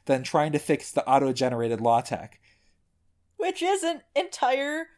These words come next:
Speaker 2: O D T slash O D F exporter.
Speaker 1: Where O D T and O D F stand for Open Document Format,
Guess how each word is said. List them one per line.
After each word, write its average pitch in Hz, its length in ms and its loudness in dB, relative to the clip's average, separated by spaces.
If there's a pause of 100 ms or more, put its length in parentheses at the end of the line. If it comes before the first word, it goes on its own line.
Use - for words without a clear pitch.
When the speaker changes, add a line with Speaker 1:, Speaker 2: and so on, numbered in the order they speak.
(220)
Speaker 2:
O 247 120 4
D 294 160 -4
T 254 280 -8
slash 262 440 4
O 220 160 -2
D 220 200 -4
F 214 240 0
exporter. 254 800 -4 (400)
Speaker 1:
Where 131 280 -2
O 170 140 6
D 180 160 0
T 165 260 -2
and 151 120 0
O 143 120 0
D 139 140 0
F 135 140 0
stand 127 400 -4
for 127 280 -2
Open 143 560 0 (380)
Document 127 640 0
Format, 120 580 -2